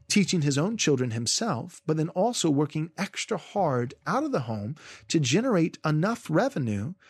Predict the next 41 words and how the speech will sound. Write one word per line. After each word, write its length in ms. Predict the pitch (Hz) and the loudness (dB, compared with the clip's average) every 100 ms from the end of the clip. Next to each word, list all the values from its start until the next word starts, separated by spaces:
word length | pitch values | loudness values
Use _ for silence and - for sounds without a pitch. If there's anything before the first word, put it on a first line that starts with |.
| - - | -20 0
so 160 | 175 | 2
that 120 | 165 | 2
his 200 | 139 143 | 2 0
wife 400 | 123 143 208 247 | 2 0 0 -2
can 160 | - 165 | -2 -4
stay 220 | - 151 | 0 0
home 300 | 123 175 175 | 2 0 0
full 300 | 165 - 233 | -2 0 0
time 540 | 254 147 110 104 180 220 _ _ _ _ _ _ _ _ - - - | 0 -2 -2 -2 -4 -8 _ _ _ _ _ _ _ _ -20 -16 -4
and 340 | 123 143 175 - | 0 0 -2 0
or 460 | 135 110 101 156 - _ _ _ _ | 2 2 0 -4 -8 _ _ _ _
so 160 | - 156 | -2 0
that 140 | 147 143 | 0 0
he 120 | 170 | -2
can 220 | 143 143 - | -2 -4 -4
outsource 880 | 151 269 262 - 117 104 180 - - | -2 -2 -2 -4 -2 -4 -6 -8 -6
the 100 | - | -4
Christian 380 | - 147 143 147 | -2 -2 -2 -4
education 540 | 139 131 - 117 - 117 | -4 -6 -4 -4 -4 -6
of 40 | |
his 120 | 110 | -6
children, 280 | - 110 113 | -4 -4 -2
not 160 | 143 226 | -4 -4
entirely. 680 | 175 285 302 143 101 120 247 _ _ _ _ | -2 2 2 2 0 -8 -14 _ _ _ _
He 120 | - 127 | -6 -6
still 260 | - 196 | 2 2
needs 160 | 196 117 | 2 0
to 60 | 123 | -2
be 100 | 117 | -2
spending 400 | - 147 143 123 | -2 -2 -2 -4
time 300 | 147 160 139 | -6 -4 -4
in 60 | |
the 100 | 131 - | -4 -2
evenings 420 | 139 147 156 175 | -2 -2 -6 -6
and 80 | - | -6
the 60 | 117 | 0
weekends, 600 | 131 151 143 160 196 - - - - _ | 0 0 -4 -6 -6 -10 -14 -20 -20 _
on 80 | 110 | 0
the 100 | 113 | 2
Lord's 360 | 113 143 139 | 4 4 2
Day, 340 | 123 123 156 | 0 0 0